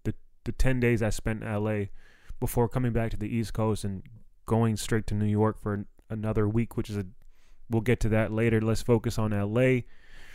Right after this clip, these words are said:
Yeah, let's see what happened. How can I, how can I break L A down? Um, well, first off, I, you know, as, uh, as the show was approaching in August, it was August twentieth, which is already, like, you know, that was, like,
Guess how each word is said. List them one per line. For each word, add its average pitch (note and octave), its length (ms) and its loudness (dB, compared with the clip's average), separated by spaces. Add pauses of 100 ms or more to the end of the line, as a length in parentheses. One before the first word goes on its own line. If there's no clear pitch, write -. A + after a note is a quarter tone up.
(800)
Yeah, D#3 240 12
let's D3 180 6
see F3+ 160 6
what E3 160 10
happened. B2+ 320 6
How D#3+ 140 2
can D#3+ 160 2
I, D3 160 4
how - 560 -2
can - 160 2
I C3 80 4
break G#2+ 280 4
L A#2+ 240 2
A A2+ 140 2
down? F2 360 -4 (200)
Um, G2 720 -2 (680)
well, B2 160 4
first D#3+ 360 4
off, G#2+ 360 0
I, A#2 180 2
you A#2 260 0
know, F#2+ 220 -2 (840)
as, B2+ 300 4 (100)
uh, G#2+ 540 0
as A#2+ 160 2
the A#2+ 60 2
show C#3 200 6
was B2 140 4
approaching C3 640 2
in G#2+ 100 -6
August, A#2 460 -2
it - 40 -6
was G#2 120 -2
August A#2 640 -2
twentieth, A2 600 -4
which G2 160 -6
is G#2 140 -6
already, G#2+ 420 -2
like, F#2+ 340 -6
you A2+ 120 -12
know, F2+ 100 -8
that F2 140 -8
was, D#2 100 -10
like, B1+ 220 -10